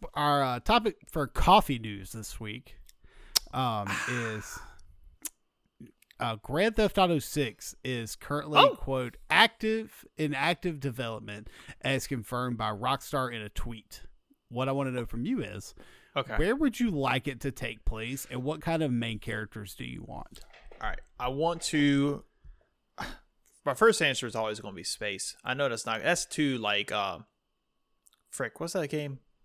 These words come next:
Speaker 2: What's the, what's the goof of Grand Theft Auto?
Speaker 1: Oh,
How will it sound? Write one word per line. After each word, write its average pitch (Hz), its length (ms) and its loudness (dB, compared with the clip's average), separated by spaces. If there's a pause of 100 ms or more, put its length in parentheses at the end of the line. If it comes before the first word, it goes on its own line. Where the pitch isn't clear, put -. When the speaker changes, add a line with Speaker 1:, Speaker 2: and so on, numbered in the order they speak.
(140)
Speaker 2:
What's 147 220 -4
the, 139 260 2
what's 135 160 -4
the 127 140 2
goof 123 320 0
of 123 120 -2
Grand 120 220 0
Theft 120 140 -2
Auto? 117 300 0 (920)
Speaker 1:
Oh, 135 380 6